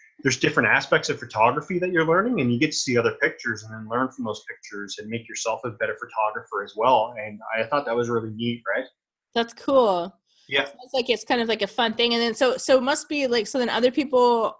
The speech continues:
Speaker 2: you know, who have the app, and it could be anyone, I guess, around the world, are posting their photos too. Is that right?
Speaker 1: Oh, yeah. And you can, uh, like, what you do is, like, you log into these different challenges and you scroll down and, uh, you can,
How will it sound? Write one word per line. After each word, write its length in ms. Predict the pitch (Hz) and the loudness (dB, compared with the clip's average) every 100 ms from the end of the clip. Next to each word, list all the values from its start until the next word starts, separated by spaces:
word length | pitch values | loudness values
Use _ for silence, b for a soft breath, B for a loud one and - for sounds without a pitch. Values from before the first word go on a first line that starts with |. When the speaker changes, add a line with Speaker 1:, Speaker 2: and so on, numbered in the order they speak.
| _ 175 | _ -6
Speaker 2:
you 120 | 226 | -2
know, 180 | 214 196 | 0 -2
who 140 | 220 | -2
have 220 | 202 226 | 0 2
the 160 | 214 - | 0 2
app, 320 | 208 226 - | 4 4 2
and 80 | 208 | -4
it 80 | 185 | -8
could 120 | 214 | -8
be 100 | - | -6
anyone, 300 | 202 220 220 | -4 -2 0
I 60 | 190 | -2
guess, 200 | 190 - | -4 -4
around 220 | 208 196 | -4 -4
the 80 | 185 | -2
world, 420 | 220 220 196 185 b b _ - | 0 2 2 0 b b _ -2
are 60 | - | 2
posting 340 | 233 233 226 | 2 2 0
their 140 | 233 | 2
photos 460 | 262 226 208 202 - | 0 0 0 0 -4
too. 180 | - 302 | -4 0
Is 220 | 196 165 | 2 0
that 180 | 190 170 | -2 -2
right? 340 | 196 285 285 - _ _ _ _ - | 0 0 -4 -10 _ _ _ _ 6
Speaker 1:
Oh, 200 | 160 165 | 10 10
yeah. 300 | 147 147 117 - - | 10 6 4 -2 -4
And 140 | 135 | -2
you 140 | 143 156 | 0 2
can, 260 | 156 135 | 2 4
uh, 320 | 123 120 117 127 | 6 6 4 0
like, 180 | 127 - | -2 0
what 100 | 180 | -2
you 100 | 156 | 2
do 220 | 147 151 | 4 4
is, 140 | 127 | 2
like, 180 | 127 120 | 0 0
you 220 | 127 127 143 | -2 -4 -2
log 320 | 123 120 120 | 4 6 6
into 160 | 127 131 | 2 -2
these 200 | 113 113 | -2 -6
different 260 | 120 117 | -8 -10
challenges 680 | - 127 147 147 117 107 - | 0 2 2 -2 -6 -8 -10
and 140 | 117 117 | -8 -6
you 100 | 117 | -4
scroll 480 | - - 131 131 123 | -6 0 2 2 4
down 460 | 123 143 107 120 _ _ _ _ _ _ _ _ _ _ _ | 4 4 0 -8 _ _ _ _ _ _ _ _ _ _ _
and, 320 | 147 135 123 120 | 2 4 4 6
uh, 320 | 113 113 123 156 | 6 6 2 0
you 140 | 147 | 0
can, 340 | 139 127 117 | 2 0 0